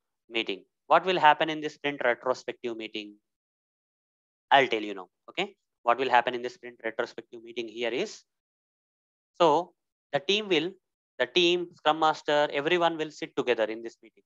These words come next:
Okay, okay, so the team, uh, in the sprint retrospective meeting, everyone, all the team members, development team, Scrum Master, and if required, product owner also. Okay, so they will sit together and they will discuss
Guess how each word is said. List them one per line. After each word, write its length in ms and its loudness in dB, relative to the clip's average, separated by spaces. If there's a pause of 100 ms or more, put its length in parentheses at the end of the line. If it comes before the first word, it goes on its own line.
Okay, 240 -4 (840)
okay, 200 -2
so 440 4
the 120 0
team, 320 -6 (380)
uh, 220 2
in 80 -8
the 100 -2
sprint 340 -2
retrospective 640 0
meeting, 420 -2 (840)
everyone, 460 4 (160)
all 160 2
the 80 -2
team 180 -2
members, 540 -4 (240)
development 420 2
team, 300 -2 (220)
Scrum 180 0
Master, 580 0 (240)
and 120 -8
if 120 -4
required, 360 0
product 280 0
owner 280 0
also. 400 -8 (480)
Okay, 260 0 (580)
so 160 4
they 160 2
will 200 2
sit 260 -4
together 560 0
and 200 -4
they 100 2
will 220 -2
discuss 580 -2